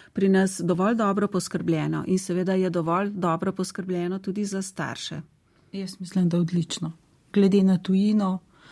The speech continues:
Speaker 2: kar se tiče zdravstvenega sistema, odlično. Naši otroci dobijo vse in so tudi napoteni v tujino, eh, na, ehm, račun zdravstva. Eh,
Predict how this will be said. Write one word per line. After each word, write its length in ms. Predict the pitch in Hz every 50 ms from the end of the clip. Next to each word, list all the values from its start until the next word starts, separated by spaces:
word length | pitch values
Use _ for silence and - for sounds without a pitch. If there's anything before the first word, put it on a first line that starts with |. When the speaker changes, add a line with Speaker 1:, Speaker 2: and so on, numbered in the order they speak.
| - - _
Speaker 2:
kar 200 | _ - 214 208
se 160 | 202 - 202
tiče 320 | 185 - 208 202 - - 185
zdravstvenega 760 | 175 - 185 180 175 180 180 - - 190 180 180 175 170 175
sistema, 600 | 165 - - 165 - - - 165 165 170 160 170 - -
odlično. 680 | - 180 170 143 156 170 156 165 - - - - 170 165 - _
Naši 340 | - 180 175 170 - - 180
otroci 500 | 165 - 180 175 175 170 - - 180 175
dobijo 420 | 160 - 165 156 170 165 160 160 165
vse 380 | 160 - - 202 202 208 220 220 - - - - - - - -
in 100 | - 180
so 160 | - - 196
tudi 260 | 190 - 190 165 196
napoteni 580 | 180 185 175 170 175 170 - 170 160 165 170 165
v 120 | 156 165
tujino, 720 | 160 - 175 175 185 202 208 208 202 190 170 165 165 165
eh, 140 | - - 170 156 156 160 160 160 160
na, 380 | 165 165 165 160 160 160 160 - - -
ehm, 380 | 156 156 151 151 147 147 143 143 143 - - - - - - - _
račun 460 | - 170 175 165 - - 170 156 156
zdravstva. 760 | 151 - - 180 185 190 202 214 208 - - - 208 208 208 208 - - - - - - - _ _
Eh, 80 | -